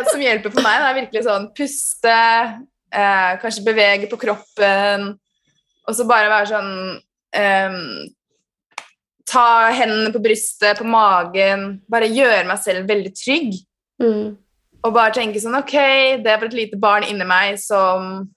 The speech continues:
Speaker 1: var kanskje redd for å skuffe faren min når jeg var liten, ehm, som kom fram der."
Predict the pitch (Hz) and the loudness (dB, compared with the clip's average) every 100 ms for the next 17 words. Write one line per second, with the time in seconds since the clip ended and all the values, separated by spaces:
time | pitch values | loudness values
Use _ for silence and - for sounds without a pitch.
0 | - 190 190 180 180 185 185 - 208 196 | -8 0 2 4 2 0 -4 -6 -6 -2
1 | 208 208 196 190 - 196 190 190 196 220 | 2 2 0 -6 -4 2 2 2 -2 -12
2 | 202 196 208 180 180 190 185 190 185 185 | -10 0 2 2 -4 -2 0 0 -4 -8
3 | 185 190 196 - _ - 190 185 185 180 | -6 -6 -6 -12 _ -2 2 2 2 0
4 | 175 196 202 202 - - 220 233 202 196 | -2 -6 -16 -20 -14 -4 0 2 0 0
5 | 196 202 240 311 302 294 | 0 2 2 4 2 -2